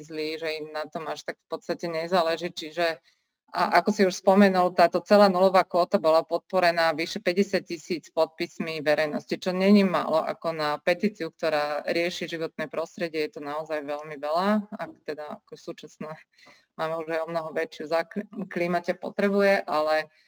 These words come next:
je to niečo, čo, čo naozaj v tom nevidíme absolútne žiaden dôvod.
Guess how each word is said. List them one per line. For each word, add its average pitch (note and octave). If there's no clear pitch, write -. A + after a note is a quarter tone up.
je F#3
to G#3+
niečo, G#3
čo, F#3
čo G3
naozaj F#3
v -
tom F#3
nevidíme F#3
absolútne F3+
žiaden E3
dôvod. -